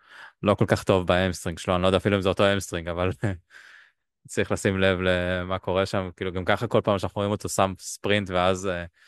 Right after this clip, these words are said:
עושה את הגליץ' הזה, והוא כזה נופל על הרצפה, אתה ישר חושב, "אוי, לא הלך, אה, הלך לו האמסטרינג", ואז הוא קם, אתה רגוע, אבל הנה, פה, הפעם הוא לא הצליח לקום כמו שצריך, וכאילו, זה, זה בעיה, זה בעיה רצינית, כי אנחנו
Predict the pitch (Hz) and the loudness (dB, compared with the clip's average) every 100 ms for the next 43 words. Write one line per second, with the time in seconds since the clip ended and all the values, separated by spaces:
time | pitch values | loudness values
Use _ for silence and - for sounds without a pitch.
0 | _ _ - - 101 87 95 104 - 113 | _ _ -6 -2 0 0 2 2 4 2
1 | 92 90 85 - 90 85 - 101 98 85 | 2 0 -2 -6 -6 -6 0 2 4 0
2 | - 98 95 82 - 110 - - 90 87 | -2 -2 -2 -2 -4 -4 -2 -2 0 0
3 | 87 87 85 92 - - 87 87 110 _ | 0 0 -2 -4 -6 -16 -16 -16 -20 _
4 | _ _ _ _ _ - 90 - 87 87 | _ _ _ _ _ -8 -6 -2 -2 0
5 | 104 - 101 87 82 82 85 - 92 82 | -4 -6 -8 -10 -10 -8 -6 -2 -2 -4
6 | 85 80 80 101 135 98 87 104 113 - | -10 -12 -8 -4 -4 -6 -8 -12 -18 -18
7 | 98 - 107 98 95 95 92 92 104 95 | -20 -4 2 2 2 -2 -6 0 2 2
8 | 95 92 - 85 - 90 - 98 123 120 | 0 -2 -4 -10 -8 -10 -2 -2 -2 -6
9 | - 98 - 101 98 123 - _ _ _ | -8 -6 -2 0 0 -2 -6 _ _ _
10 | _ _ _ _ - _ _ - 90 85 | _ _ _ _ -20 _ _ -6 -4 0
11 | 87 87 87 87 87 87 85 82 _ - | 2 4 2 2 0 -2 -4 -10 _ -4
12 | 85 78 80 - _ _ - 95 87 78 | -4 -4 -12 -20 _ _ -12 -2 0 2
13 | 85 135 104 85 80 82 85 90 92 - | 4 6 4 2 -2 -2 -2 0 0 0
14 | 107 104 - 98 92 - 92 92 92 90 | -2 -2 0 0 0 -4 -6 -4 -6 -6